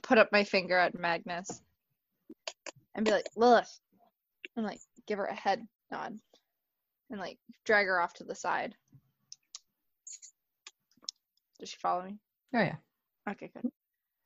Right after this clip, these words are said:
Speaker 1: Uh, I'd say I'd bend down, but we're <laughs> both at level.
Speaker 2: You are the same height.
Speaker 1: Um,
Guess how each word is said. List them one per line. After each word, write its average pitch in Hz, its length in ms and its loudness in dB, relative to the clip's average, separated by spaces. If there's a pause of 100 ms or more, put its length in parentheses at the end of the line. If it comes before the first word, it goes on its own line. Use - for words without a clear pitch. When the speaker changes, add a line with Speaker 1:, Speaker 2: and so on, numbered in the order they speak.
(680)
Speaker 1:
Uh, 190 580 2 (840)
I'd 214 180 4
say 254 220 10
I'd 214 100 6
bend 208 220 6
down, 180 340 6
but 175 120 4
we're 190 120 6
<laughs> - 0 -
both 233 380 0
at 214 160 10
level. 180 500 8 (240)
Speaker 2:
You 160 160 0
are 139 100 4
the 131 100 -2
same 135 200 -6
height. 143 220 -8 (800)
Speaker 1:
Um, 196 560 8